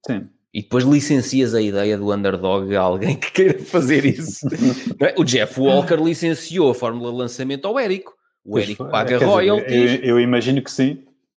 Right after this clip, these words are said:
Speaker 2: Sim, sim, sim. O,
Speaker 1: É.
Speaker 2: eu vi uma, eu vi uma vez um vídeo do Érico em que ele mostrava os royalties que tinha pago ao, ao Jeff Walker.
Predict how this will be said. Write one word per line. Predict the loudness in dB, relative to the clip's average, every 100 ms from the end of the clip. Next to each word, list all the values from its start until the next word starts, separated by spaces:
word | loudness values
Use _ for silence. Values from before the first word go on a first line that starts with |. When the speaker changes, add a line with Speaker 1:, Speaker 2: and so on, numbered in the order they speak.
| _ _ _ -4
Speaker 2:
Sim, | -2
sim, | 0 -2
sim. | 0 0 -2 -4
O, | 0 2
Speaker 1:
É. | 2
Speaker 2:
eu | 2 2
vi | 2
uma, | 2 2
eu | 0
vi | 0
uma | 0 0
vez | 0
um | -2
vídeo | -2 -4 -2
do | 0
Érico | 0 -2
em | -6
que | -2
ele | -2
mostrava | -2 -6 -2 0 0
os | -2 -4
royalties | 0 2 4 2 -4 -12
que | -10
tinha | -6 -6
pago | 0 0 2 2
ao, | 2 2 0
ao |
Jeff | 0 -2 0
Walker. | 0 0 -4